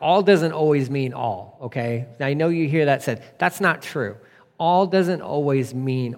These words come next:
all, okay? It just doesn't. But let's, so let's just assume that this takes place in the Mediterranean Sea. That would be, even on that small of a scale, that's cataclysmic.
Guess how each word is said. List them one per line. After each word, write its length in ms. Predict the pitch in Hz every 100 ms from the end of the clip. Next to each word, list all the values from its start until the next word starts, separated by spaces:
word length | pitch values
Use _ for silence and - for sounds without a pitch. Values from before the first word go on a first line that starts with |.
| -
all, 440 | 135 110 - - _ _ -
okay? 220 | 110 120
It 60 | 123
just 240 | 143 151
doesn't. 580 | 147 147 123 95 - - _ _ _ _ _ _ _ _ _ _ _ _ _ _ _ _ _ -
But 280 | 170 - -
let's, 420 | 165 170 - - - -
so 180 | - 165
let's 220 | 170 170
just 240 | 156 127
assume 680 | 143 131 202 165 123 120 127
that 300 | 139 139 147
this 240 | 156 156
takes 260 | - 151 -
place 260 | 143 135 143
in 60 |
the 80 | 131
Mediterranean 680 | 131 131 127 135 127 120 120
Sea. 500 | - 160 120 104 113 _ _ -
That 440 | 117 151 175 -
would 180 | 156 135
be, 600 | 143 139 139 131 - - _ _ _
even 400 | 185 208 247 202
on 200 | 170 165
that 200 | 151 147
small 520 | - - - 143 151
of 80 | 139
a 60 | 120
scale, 440 | - 117 101 - - _ _ _ _ _ _
that's 240 | 143 160 -
cataclysmic. 1000 | - 151 127 - 120 104 - - -